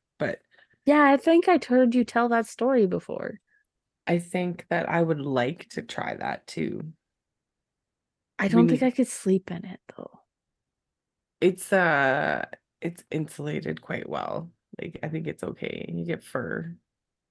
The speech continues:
Speaker 1: or something. I
Speaker 2: But
Speaker 1: don't
Speaker 2: isn't the
Speaker 1: fucking know.
Speaker 2: bed made of ice?
Speaker 1: I don't know.
Speaker 2: I'm pretty sure the one I've
Speaker 1: No.
Speaker 2: seen was made of ice. It had furs on it, but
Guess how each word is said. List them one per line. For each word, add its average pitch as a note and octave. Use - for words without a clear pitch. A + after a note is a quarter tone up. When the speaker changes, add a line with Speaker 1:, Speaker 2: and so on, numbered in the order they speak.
Speaker 1:
or D#3+
something. E3
I -
Speaker 2:
But G#3+
Speaker 1:
don't -
Speaker 2:
isn't C4+
the C#4
Speaker 1:
fucking G#3
know. F#3
Speaker 2:
bed G3
made G#3
of G3
ice? -
Speaker 1:
I D#3
don't B3+
know. F#3
Speaker 2:
I'm G3+
pretty B3+
sure A#3
the A3
one A#3
I've C4+
Speaker 1:
No. A#3+
Speaker 2:
seen B3+
was A3
made A3+
of G#3
ice. A3
It A#3
had C4+
furs A#3
on E3+
it, F#3
but G#2+